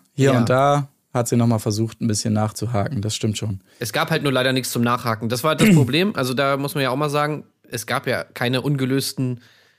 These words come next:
Speaker 2: Konflikte oder sonst was. Also,
Speaker 1: Ja.
Speaker 2: äh, was sollst du da nachfragen?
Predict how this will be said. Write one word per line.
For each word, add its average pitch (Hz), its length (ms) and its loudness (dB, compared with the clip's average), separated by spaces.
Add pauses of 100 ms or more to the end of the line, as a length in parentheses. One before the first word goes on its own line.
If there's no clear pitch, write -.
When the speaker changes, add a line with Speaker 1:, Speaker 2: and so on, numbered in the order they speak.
(480)
Speaker 2:
Konflikte 160 680 0
oder 131 240 4
sonst 147 260 -2
was. 143 240 0
Also, 123 380 -2
Speaker 1:
Ja. 110 460 4
Speaker 2:
äh, - 40 2
was 123 120 -6
sollst 135 220 -2
du 135 40 -8
da 131 100 0
nachfragen? 127 600 -2